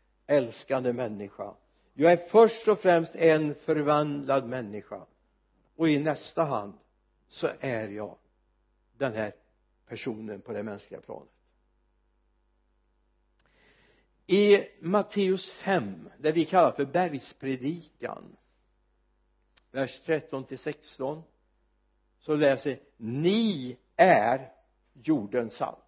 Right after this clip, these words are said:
Vilka då? Jo, vi som bekänner Jesus Kristus som vår Gud och Fader. Vi är jordens salt. Men om saltet förlorar sin sälta, som det till stor del har gjort idag,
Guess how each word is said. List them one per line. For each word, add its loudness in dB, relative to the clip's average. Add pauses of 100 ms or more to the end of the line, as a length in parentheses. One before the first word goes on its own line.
Vilka -4
då? -2 (160)
Jo, -2
vi -8
som -12
bekänner -8
Jesus -12
Kristus -16
som -14
vår -14
Gud -14 (560)
och -20
Fader. -10 (1200)
Vi 6
är 8
jordens 0
salt. -4 (880)
Men 8
om 6
saltet 4
förlorar 4
sin -4
sälta, -2
som -6
det 0
till -8
stor -6
del 0
har 2
gjort 0
idag, 4